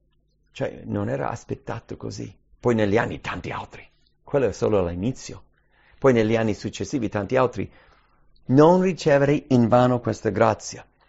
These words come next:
Non ricevi questo dono in modo di essere, che sia sprecata. Non sprecare l'offerta di Dio di prendere i tuoi peccati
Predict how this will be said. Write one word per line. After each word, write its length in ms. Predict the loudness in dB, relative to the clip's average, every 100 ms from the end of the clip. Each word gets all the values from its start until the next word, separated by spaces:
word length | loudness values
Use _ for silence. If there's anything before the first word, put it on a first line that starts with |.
| _ _ _ _ _
Non 440 | 0 6 8 8 6
ricevi 640 | 0 -2 0 2 4 2
questo 460 | 2 -2 0 -2 -2
dono 640 | 4 6 6 4 -2 -12 _ _ _ _ _ _ _ _ _ _ _ _ _ _ _ _ _ _ _ _ _ _ _
in 160 | 2 6
modo 260 | 6 8
di 100 | 8
essere, 480 | 6 2 0 0 -2
che 140 | -6
sia 220 | -6 -4 -6
sprecata. 800 | -6 -6 -6 -10 -10 -14 -20 _ _ _ _ _ _
Non 420 | 2 6 8 6
sprecare 880 | 0 -6 -2 0 0 2 4 8 6
l'offerta 520 | 6 4 4 2 2
di 120 | -2 0
Dio 200 | 4 4
di 120 | 2
prendere 360 | 0 0 0
i 80 | -2
tuoi 260 | 0 0 2
peccati 760 | -2 -4 -2 -2 -2 -10 -14